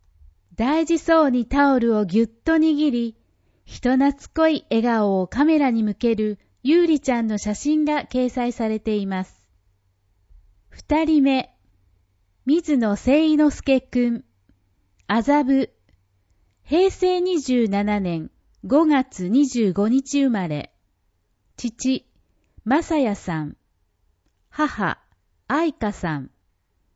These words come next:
収集車が来たよ。働く車に夢中のせいちゃん。誰よりも早く収集車と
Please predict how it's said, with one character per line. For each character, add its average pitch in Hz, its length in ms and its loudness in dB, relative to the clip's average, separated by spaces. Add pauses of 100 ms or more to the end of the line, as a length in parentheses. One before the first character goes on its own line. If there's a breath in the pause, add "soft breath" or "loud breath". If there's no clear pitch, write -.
(460)
収 370 300 0
集 392 260 0
車 233 180 -4
が 202 140 -4
来 - 120 -16
た 190 160 -4
よ。 226 320 -2 (1120)
働 349 480 0
く 359 140 0
車 330 400 0
に 294 120 4
夢 277 180 4
中 370 260 0
の 370 140 0
せ 349 220 0
い 277 60 -2
ち - 140 -8
ゃ 175 100 -6
ん。 156 100 -12 (880)
誰 277 280 2
よ 320 140 4
り 262 140 2
も 226 120 -2
早 233 300 -2
く 190 320 -4
収 302 280 -4
集 311 260 -4
車 240 160 -4
と 220 280 -6